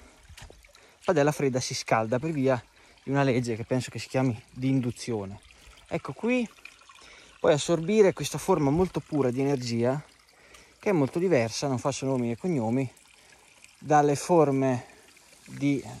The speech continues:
energia che ci sono altrove, ok? Eh, quindi ti fa diventare necessariamente, purtroppo, una persona molto esigente, molto raffinata da un punto di vista della sensibilità. Quindi,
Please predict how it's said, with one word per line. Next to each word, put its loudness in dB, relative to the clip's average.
energia -2
che -8
ci -8
sono -2
altrove, -4
ok? -4
Eh, 0
quindi 0
ti -8
fa -4
diventare 2
necessariamente, -2
purtroppo, -2
una -2
persona 0
molto 2
esigente, 0
molto -2
raffinata -4
da -4
un -4
punto -4
di -4
vista -2
della 2
sensibilità. -4
Quindi, 0